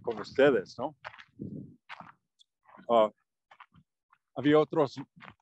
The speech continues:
nombres, ah, tenían nombres así raros como R two D two o, ah, como,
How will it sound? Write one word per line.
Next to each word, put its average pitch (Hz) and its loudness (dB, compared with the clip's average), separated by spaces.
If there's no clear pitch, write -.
nombres, 147 -2
ah, 127 -8
tenían 151 -6
nombres 156 -4
así 139 -6
raros 127 0
como 107 -8
R 135 -2
two 147 -6
D 123 0
two 127 0
o, 104 -2
ah, 110 0
como, 117 -6